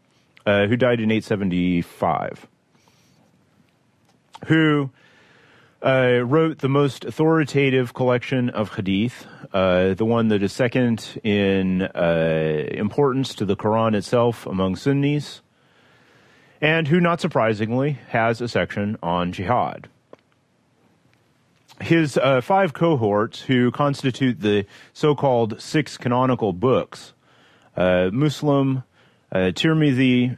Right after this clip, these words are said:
uh, Abu, uh, Abu Dawood, uh, An-Nasa'i, and Ibn Majah, um,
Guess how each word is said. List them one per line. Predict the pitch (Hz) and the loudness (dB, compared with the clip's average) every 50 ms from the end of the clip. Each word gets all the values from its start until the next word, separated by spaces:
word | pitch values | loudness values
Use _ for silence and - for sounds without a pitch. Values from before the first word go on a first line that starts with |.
| _ - | _ -2
uh, | 95 90 90 85 85 82 85 85 85 85 85 85 82 - - - - - - - - - _ _ _ _ _ _ _ _ _ _ - | 0 2 2 2 2 2 2 2 2 2 2 2 0 -2 -4 -8 -14 -16 -18 -18 -20 -20 _ _ _ _ _ _ _ _ _ _ -2
Abu, | - 117 123 127 131 127 | -2 0 2 2 2 4
uh, | 113 117 117 113 110 - | 4 4 4 4 4 2
Abu | - 123 131 127 123 | 2 0 0 0 0
Dawood, | 110 117 107 110 127 135 135 135 135 131 120 113 127 - - | 2 2 4 4 6 6 6 6 4 4 2 0 -4 -2 0
uh, | 90 90 90 87 87 87 87 87 87 90 - - - _ _ _ _ _ _ _ - 69 - - - - - _ _ _ - | 0 2 2 2 2 2 2 0 0 -2 -4 -6 -10 _ _ _ _ _ _ _ -20 -20 -20 -20 -20 -20 -20 _ _ _ -4
An-Nasa'i, | 95 101 110 104 - - 143 135 135 135 135 131 131 131 123 | -2 0 0 0 0 0 2 2 2 2 2 2 2 0 0
and | - 104 104 107 107 | 0 0 0 0 0
Ibn | 113 135 127 123 117 104 | 0 0 0 0 0 0
Majah, | 117 131 143 139 104 92 85 104 123 - - - - - - - - _ _ - - | 2 0 0 0 0 0 0 0 0 -2 -8 -20 -20 -20 -20 -20 -20 _ _ -4 -2
um, | 120 123 127 123 123 123 120 117 117 120 123 | 0 2 2 2 2 2 0 0 -2 -4 -8